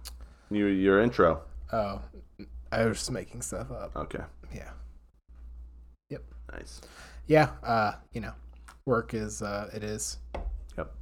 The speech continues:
Speaker 2: It is.
Speaker 1: It
Speaker 2: Um,
Speaker 1: is.
Speaker 2: really looking forward to this weekend. Uh, I have Monday off. <clears throat> It's, I'm, I'm not going on vacation.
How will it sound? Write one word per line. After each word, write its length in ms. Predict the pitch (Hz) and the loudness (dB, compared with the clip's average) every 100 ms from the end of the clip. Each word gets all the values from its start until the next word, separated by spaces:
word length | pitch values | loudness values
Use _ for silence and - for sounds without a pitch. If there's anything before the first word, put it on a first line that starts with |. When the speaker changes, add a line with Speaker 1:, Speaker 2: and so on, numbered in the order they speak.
| - | -10
Speaker 2:
It 100 | 113 | -4
is. 280 | 113 117 - - - - | -2 -2 -6 -10 -16 -4
Speaker 1:
It 40 | |
Speaker 2:
Um, 120 | 90 | 2
Speaker 1:
is. 280 | 107 135 - - - - | 4 2 -4 -14 -16 6
Speaker 2:
really 240 | 156 175 170 | 12 12 12
looking 260 | 147 151 | 12 8
forward 460 | 135 151 143 143 135 | 10 12 12 12 10
to 260 | - 135 123 | 10 10 10
this 240 | 113 - | 8 6
weekend. 760 | 127 135 143 127 123 120 - - - - | 8 12 12 12 8 4 -2 -8 -12 -6
Uh, 240 | 120 113 | -4 -2
I 40 | - | 2
have 240 | 110 117 | 2 2
Monday 440 | 113 113 110 113 113 | 2 2 4 4 8
off. 440 | 120 143 - - - - - - - | 8 6 2 -12 -16 -16 -16 -10 -2
<clears throat> 40 | 135 127 - | 0 -2 -6
It's, 200 | - - - | -10 -10 -10
I'm, 180 | 120 117 - - - - - - | -10 -10 -12 -18 -20 -20 -16 2
I'm 80 | 131 | 10
not 220 | 147 139 | 12 12
going 200 | 139 135 | 12 12
on 80 | 131 | 10
vacation. 640 | 127 131 120 - 127 | 8 8 4 2 0